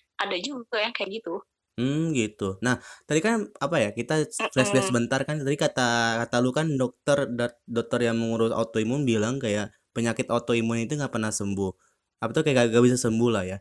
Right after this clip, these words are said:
Speaker 1: Mm-mm.
Speaker 2: Tapi ada nggak sih kayak lu
Speaker 1: Mm-mm,
Speaker 2: lihat
Speaker 1: mm-mm.
Speaker 2: justru kayak ada pasien yang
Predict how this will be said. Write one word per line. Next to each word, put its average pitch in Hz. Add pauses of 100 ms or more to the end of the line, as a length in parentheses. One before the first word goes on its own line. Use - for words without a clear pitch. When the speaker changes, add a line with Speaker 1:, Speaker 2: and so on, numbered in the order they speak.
Speaker 1:
Mm-mm. 220
Speaker 2:
Tapi 202 (220)
ada 139
nggak 143
sih 165
kayak 113
lu 139
Speaker 1:
Mm-mm, 131
Speaker 2:
lihat 123
Speaker 1:
mm-mm. 123
Speaker 2:
justru 131
kayak 117
ada 110
pasien 120
yang 135